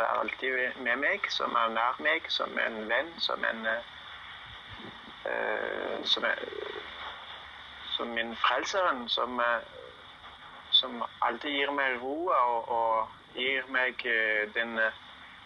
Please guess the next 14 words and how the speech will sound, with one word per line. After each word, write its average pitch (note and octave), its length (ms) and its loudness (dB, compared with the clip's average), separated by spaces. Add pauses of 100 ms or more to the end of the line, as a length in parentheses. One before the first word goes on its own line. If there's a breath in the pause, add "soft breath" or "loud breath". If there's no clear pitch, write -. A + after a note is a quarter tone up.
roen B2+ 560 0
når B2 140 2
jeg B2 160 2 (120)
tenker A#2 400 0 (140)
på, B2+ 140 2 (2000)
på A#2 140 2 (2000)
livet D3+ 360 0
mitt B2+ 280 0
og A2+ 320 0
på A2 120 2 (680)
den A2+ 240 -2 (100)
livet B2 360 -2
som A#2+ 200 2
jeg A2+ 160 2